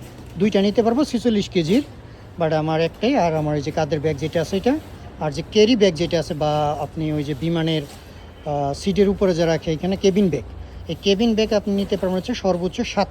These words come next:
কেজি। তো এই যে আমার পিছনে যে ব্যাগটা আছে, এটা সাত কেজি হবে না, চার পাঁচ কেজির মতো হবে। তো ঠিক আছে, এখন ব্যাগ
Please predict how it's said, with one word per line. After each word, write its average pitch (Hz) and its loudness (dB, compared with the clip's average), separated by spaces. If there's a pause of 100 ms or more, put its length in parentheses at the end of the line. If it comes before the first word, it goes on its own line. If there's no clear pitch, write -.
কেজি। 131 -2 (760)
তো 151 -6
এই 151 -10
যে 151 -8
আমার 160 -6
পিছনে 202 -8
যে 202 -4
ব্যাগটা 202 -6
আছে, 220 -6
এটা 254 -4
সাত 202 -4
কেজি 220 -2
হবে 277 -2
না, 175 -6
চার 175 -2
পাঁচ 165 -4
কেজির 170 -4
মতো 151 -4
হবে। 165 -4 (1040)
তো 165 -8
ঠিক 185 -4
আছে, 190 -2
এখন 175 -4 (880)
ব্যাগ 156 -4